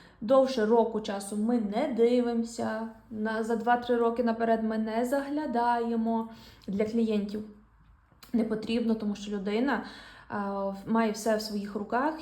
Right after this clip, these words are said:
і, е, може справлятися з любими ситуаціями. Її ми допомагаємо та підказуємо, як краще поступити.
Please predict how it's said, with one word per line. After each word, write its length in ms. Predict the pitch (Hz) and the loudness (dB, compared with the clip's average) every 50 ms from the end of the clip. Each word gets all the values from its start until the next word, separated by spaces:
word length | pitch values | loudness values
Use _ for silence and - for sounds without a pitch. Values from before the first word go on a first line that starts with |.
| - - | -12 -12
і, 420 | - 220 214 220 226 240 247 240 233 | -8 -6 -4 -4 -2 -2 0 0 -2
е, 380 | 226 226 226 220 220 220 220 226 226 226 - - _ _ _ _ _ _ - | -2 -4 -6 -8 -8 -10 -12 -12 -14 -18 -20 -20 _ _ _ _ _ _ -6
може 460 | 220 214 214 214 214 226 233 254 247 | -4 0 2 2 2 4 2 2 0
справлятися 720 | 247 - - - 214 214 208 208 220 220 220 - - 226 | 0 -4 -6 -4 -2 0 0 0 -2 -2 -6 -10 -10 -8
з 100 | 214 208 | -8 -6
любими 520 | 208 214 202 214 220 226 226 220 214 214 214 - - - - - - - - - _ _ _ _ _ _ _ _ - - | -6 -6 -4 0 0 2 2 0 0 -4 -8 -10 -16 -18 -20 -20 -20 -20 -20 -20 _ _ _ _ _ _ _ _ -20 -12
ситуаціями. 880 | - 240 - - 208 196 208 226 247 247 - - 214 226 220 208 208 220 226 - - - - - - - | -10 -10 -8 -6 -4 0 2 2 2 2 0 -8 -8 -8 -6 -6 -4 -6 -6 -10 -12 -20 -20 -20 -20 -16
Її 500 | 208 208 208 202 196 190 190 226 277 330 | -12 -8 -6 -6 -4 -4 -2 -2 0 2
ми 280 | 302 233 202 214 254 | 2 2 2 2 0
допомагаємо 920 | 269 226 226 214 - 214 202 202 202 202 214 240 277 320 330 302 254 247 | 2 0 -2 -2 -2 -4 -6 -6 -6 -2 0 2 2 2 2 2 2 2
та 240 | 247 247 277 285 311 | 2 0 0 0 0
підказуємо, 1040 | 311 320 302 - - - - 226 233 262 262 254 240 - 226 214 208 214 208 208 214 | 2 0 -2 -2 -2 -2 2 4 4 6 4 4 2 0 -2 -2 0 0 0 2 0
як 300 | 208 214 247 254 254 254 | 0 2 0 0 0 -2
краще 500 | - 247 233 226 226 247 247 - - 226 | -4 -2 0 2 2 2 0 -2 -6 -6
поступити. 760 | 220 - 214 - - 226 208 - 214 208 202 - - - 214 | -8 -8 -10 -8 -6 -8 -6 -4 -6 -6 -6 -8 -10 -14 -14